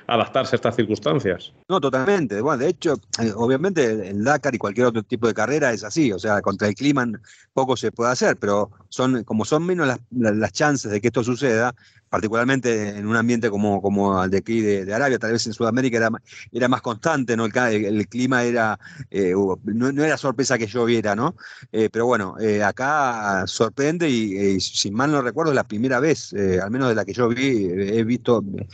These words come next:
Speaker 2: he venido aquí a Arabia Saudí, es la primera vez que, que hay una lluvia de esta manera, ¿no? Es, es realmente tremendo.
Speaker 1: Es tremendo. ¿Y la, las motos tuvieron, eh, como van un poquito por delante, tuvieron el mismo problema?
Speaker 2: No, las motos que, que,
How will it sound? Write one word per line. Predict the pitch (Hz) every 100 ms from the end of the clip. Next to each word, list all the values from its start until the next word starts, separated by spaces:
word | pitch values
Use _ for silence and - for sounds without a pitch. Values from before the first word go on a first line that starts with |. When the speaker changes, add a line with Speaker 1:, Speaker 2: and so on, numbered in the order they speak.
| - 101
Speaker 2:
he |
venido | 117 123
aquí | 120 120
a |
Arabia | 113 117 110
Saudí, | 113 120 170 170
es | 120 92
la | 110
primera | 104 104 120
vez | 120 127
que, | - 104 90 - - -
que | 110
hay | 120
una | 120
lluvia | - 127 120
de |
esta | 110 98
manera, | 120 165 98
¿no? | 92 110 107
Es, | 101 -
es | 107 92
realmente | 104 113 120 139 135 117 95 92 _ _
tremendo. | 104 147 117 90 85 -
Speaker 1:
Es | 117 120
tremendo. | - 139 143
¿Y | 147
la, | 139 131
las | 139 135
motos | 147 180 240
tuvieron, | 196 175 170 165 147
eh, | 143 135
como | 131
van | 139 175
un |
poquito | 185 175 180
por | 170
delante, | 165 175 175
tuvieron | 151 165
el | 175
mismo | 165 147 156
problema? | 143 120 117 196 285 - _
Speaker 2:
No, | 214 233
las | 190
motos | 254 240
que, | 208
que, | 156 135